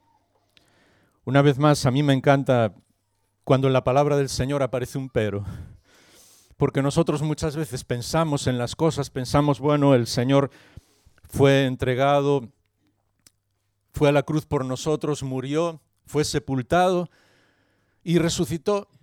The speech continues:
y pensamos que esa es toda la historia. Hay un pero todavía. Porque esa historia no sería la misma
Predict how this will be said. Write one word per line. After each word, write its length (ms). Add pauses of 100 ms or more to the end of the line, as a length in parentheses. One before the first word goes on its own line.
(160)
y 120
pensamos 500
que 80
esa 160
es 100
toda 240
la 80
historia. 540
Hay 240
un 140
pero 320
todavía. 540 (2250)
Porque 200
esa 120
historia 360
no 120
sería 280
la 140
misma 640